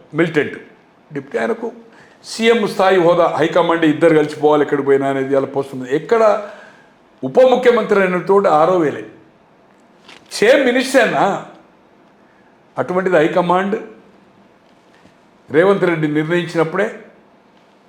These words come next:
కలిపి పోవాలనేది అయితే ఆయనకు చెప్పడం వల్లనే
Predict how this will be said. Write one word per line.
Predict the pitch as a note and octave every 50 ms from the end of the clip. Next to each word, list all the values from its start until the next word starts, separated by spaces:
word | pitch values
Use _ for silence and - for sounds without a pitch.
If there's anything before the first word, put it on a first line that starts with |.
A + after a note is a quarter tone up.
| _ _ _ _ _ _ _ _ _ _ _ _ _ _ - -
కలిపి | C#3+ B2+ - - F3 G3+ G3 - - -
పోవాలనేది | - C#3+ D3+ D#3 D3+ D3+ C#3 C3+ C3+ C3+ C3+ C3
అయితే | C3 C3 C#3+ C3+
ఆయనకు | B2+ C3 B2+ - -
చెప్పడం | E3 - D#3+ D#3+ D#3 C#3+
వల్లనే | C#3+ C#3+ D#3+ G#3